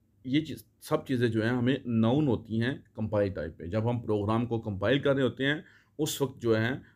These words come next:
हमें ये सब चीज़ें नाउन होंगी। ऊपर आप देख रहे हैं सबसे टॉप पे सी, command line and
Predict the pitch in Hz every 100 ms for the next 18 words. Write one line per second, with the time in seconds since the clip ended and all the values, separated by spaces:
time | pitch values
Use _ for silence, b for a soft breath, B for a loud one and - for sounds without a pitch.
0 | _ 120 123 120 117 120 113 113 107 160
1 | - _ 113 107 104 87 82 78 - _
2 | _ _ _ _ _ _ _ _ _ _
3 | _ _ _ _ _ _ _ _ _ _
4 | _ _ _ _ _ _ _ _ _ _
5 | _ _ _ _ _ _ _ _ _ -
6 | _ _ _ - 135 160 185 147 147 147
7 | 151 131 139 131 123 127 143 143 - -
8 | - 127 135 - - 131 123 135 120 110
9 | 123 147 - - _ 127 131 139 131